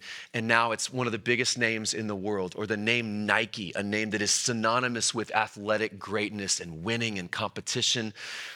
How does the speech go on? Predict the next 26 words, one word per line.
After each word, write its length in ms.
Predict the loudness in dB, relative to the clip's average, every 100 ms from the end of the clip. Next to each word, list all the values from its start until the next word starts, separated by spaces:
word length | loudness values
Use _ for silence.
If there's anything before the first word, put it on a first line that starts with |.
| -12
Um, 200 | -4 -2
how 140 | 4 4
about 140 | 4
the 100 | 2
name 200 | 2 0
Target? 560 | -2 -2 0 0 -4 -8 _ _ _ _ _ _ _ _ -4 6
I 100 | 6
was 180 | 6 0
in, 160 | -2 0 2
uh, 120 | 2
th-, 240 | 0 0 2
this 160 | 4
is 140 | 4 2
intentional. 500 | 4 4 4 2 6
I 120 | 6
was 160 | 4 2
in 180 | 2
Minneapolis 800 | 4 4 6 4 4 -2 2 0
this 260 | 0 0 2
week, 300 | 2 0 -2
and 120 | -2
if 140 | -4 -2
you've 180 | -4 2
been 180 | 2
to 180 | 4 0 0
Minneapolis, 680 | -2 2 2 0 -4 -4